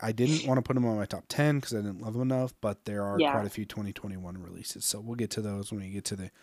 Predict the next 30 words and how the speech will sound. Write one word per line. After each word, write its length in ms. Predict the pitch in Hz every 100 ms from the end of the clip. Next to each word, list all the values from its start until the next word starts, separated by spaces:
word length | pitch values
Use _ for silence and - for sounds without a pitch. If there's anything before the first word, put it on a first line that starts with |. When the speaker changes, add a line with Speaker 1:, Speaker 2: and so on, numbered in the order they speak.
| - - _
Speaker 1:
honorable 340 | 190 185 160 143
mention 380 | 131 123 - 107
section. 480 | - 98 - 101 104
But, 180 | 104 117
dude, 180 | 180
yeah, 160 | 196 202
I'm 100 | 151
stoked 280 | - 202 190
Speaker 2:
Okay. 80 | 185
Speaker 1:
on 60 |
it. 120 | 190
I 80 | 127
definitely 340 | 139 139 156 156
need 160 | 147
to 60 | 135
check 240 | - 123
that 120 | 120 110
out, 300 | 117 123 -
and 400 | 120 117 113 113 - _ - _ 170
like 180 | 175
you 100 | 160
said, 240 | 156 127 120
I'll 160 | 135
probably 460 | 139 151 131 120 110
personally, 640 | 127 123 - 117 107 110 -
especially 460 | 135 - 139 - 98
now, 260 | 101 98
wait 420 | 101 117 110 104 120
until 540 | 107 - 110 101 101 110
it's 540 | 104 - - -